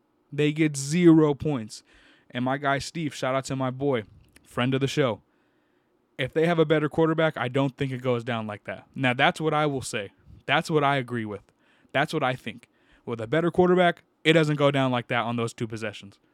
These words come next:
The half yard line and three yard line, I'm sorry, I don't think it does. But I digress. Then Green Bay gets a field goal,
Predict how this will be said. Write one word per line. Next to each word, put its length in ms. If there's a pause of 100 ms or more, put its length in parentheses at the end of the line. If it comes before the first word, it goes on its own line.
(400)
The 100
half 260
yard 260
line 200
and 160
three 180
yard 280
line, 320
I'm 100
sorry, 260
I 40
don't 160
think 180
it 60
does. 280 (480)
But 220 (680)
I 80
digress. 500 (1120)
Then 340 (600)
Green 180
Bay 100
gets 180
a 40
field 260
goal, 260